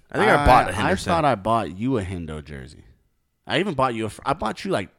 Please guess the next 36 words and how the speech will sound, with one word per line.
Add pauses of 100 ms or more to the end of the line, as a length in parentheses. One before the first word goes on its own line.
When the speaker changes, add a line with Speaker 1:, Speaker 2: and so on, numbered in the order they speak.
Speaker 2:
two
Firmino
Speaker 1:
Hey,
'cause
he's
the
Speaker 2:
and
a
Speaker 1:
goat.
Speaker 2:
Hendo.
Speaker 1:
He's
the
goat.
Speaker 2:
Yeah,
dude.
Cody
Gakpo,
the
Speaker 1:
I'm
Speaker 2:
signing
Speaker 1:
buying
Speaker 2:
of
Cody,
Speaker 1:
my
own
Cody
Gakpo
jersey.
Speaker 2:
the
Cody
Gakpo
signing
means
Roberto
Firmino
is